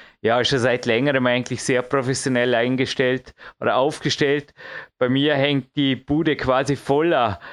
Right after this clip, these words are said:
Bilder, die mich inspirieren. Ich flieg da grad von Baxi über Sebastian Halenke, über den Stevie Heston, zurück zum Max Rudiger an der anderen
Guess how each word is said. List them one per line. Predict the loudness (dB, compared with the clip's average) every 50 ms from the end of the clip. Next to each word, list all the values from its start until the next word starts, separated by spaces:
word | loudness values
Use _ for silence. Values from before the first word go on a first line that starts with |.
| -20 -20 _ _ _ _
Bilder, | -2 0 0 2 0 0 2
die | 2 2 2
mich | 2 2 2 2 2 2 2
inspirieren. | 0 0 -2 -2 0 0 2 2 2 2 2 2 2 2
Ich | 0 0
flieg | 0 0 -2 -2 -2 -2
da | 0 0 2
grad | 2 0 -2 -2
von | 0 0 2 2 2 2 0 -2 -2 0
Baxi | 0 2 2 0 -2 -2 0 0
über | 2 2 2 0
Sebastian | 0 0 0 2 2 2 0 0 0 0 0 2 0
Halenke, | 2 2 2 2 0 0 -2 -2 -2 -2 -2 -2 -6 -12 -18 -18 -18 -16 -8 -2
über | -2 0 2 2
den | 0 0
Stevie | -2 -2 -2 -2 0 2 2 2
Heston, | 2 2 2 0 0 -2 -4 -4 -4 -4
zurück | -2 -2 -2 0 0 -2 -2 -4 -4
zum | -2 0
Max | 2 2 2 0 0 -2 -2
Rudiger | 0 0 2 2 0 0 0 2 2 2 2
an | 2 2
der | 2 2
anderen | 2 2 2 2 0 0 0 0 -2